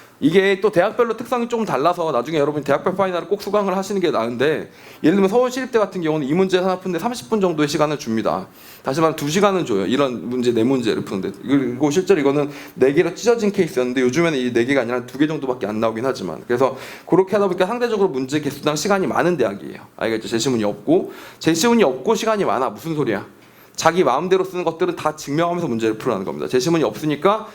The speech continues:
자기 마음대로 쓰는 게 생기겠죠? 근데 시간은 많아. 그럼 어떻게 해야 되겠어? 다 설명을 해주면서 써야 되겠죠. 그래서 이런 것들은 써주는 게 맞는 문제다라고 보시면 됩니다. 그래서 이렇게 썼어요. 이렇게 썼어요. 이천이는, 이천이, 이천승은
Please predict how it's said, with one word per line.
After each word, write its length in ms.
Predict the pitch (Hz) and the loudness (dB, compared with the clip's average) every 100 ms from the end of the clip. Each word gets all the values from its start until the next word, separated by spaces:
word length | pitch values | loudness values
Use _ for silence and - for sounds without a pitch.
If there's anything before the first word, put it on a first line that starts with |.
| - | -10
자기 180 | - 143 | -2 0
마음대로 320 | 113 135 165 | 0 2 0
쓰는 200 | - 147 | 0 -4
게 40 | |
생기겠죠? 600 | 139 175 160 120 156 - - - - - | -2 -2 -2 -2 -2 -4 -8 -20 -20 -4
근데 140 | 160 | 0
시간은 360 | 180 233 240 208 | 0 2 2 2
많아. 260 | 113 110 | 0 0
그럼 160 | 107 131 | -2 -2
어떻게 180 | 107 117 | 0 0
해야 60 | |
되겠어? 200 | 87 95 | 0 -4
다 100 | - | -6
설명을 460 | 107 165 180 175 202 - - - | -2 0 2 2 0 -6 -20 -4
해주면서 340 | 240 233 190 | 2 4 2
써야 220 | 156 - - | 2 0 0
되겠죠. 320 | 71 95 - | -2 -6 -6
그래서 160 | 117 113 | -4 0
이런 160 | 120 135 | 2 2
것들은 260 | 127 127 | 0 0
써주는 340 | 127 185 185 156 | 2 0 0 -2
게 80 | |
맞는 400 | 104 98 113 110 | -2 -2 -2 -2
문제다라고 540 | 107 101 - - - 107 | -4 -8 -10 -6 -4 -4
보시면 260 | 104 110 | -4 -6
됩니다. 300 | 90 - - | -8 -12 -12
그래서 280 | - 117 139 - - - | -6 0 0 -2 -16 -6
이렇게 220 | - 175 180 | 0 2 2
썼어요. 560 | 196 180 175 104 104 - - _ _ _ - _ - - | 0 -4 -4 -2 -4 -8 -20 _ _ _ -20 _ -20 -4
이렇게 160 | - 127 | -2 0
썼어요. 200 | 131 131 | -2 0
이천이는, 540 | 123 165 151 135 180 196 - - | 0 2 2 2 0 0 -8 -8
이천이, 280 | 120 160 127 | -2 0 0
이천승은 600 | 117 147 135 151 196 | 0 -2 0 0 0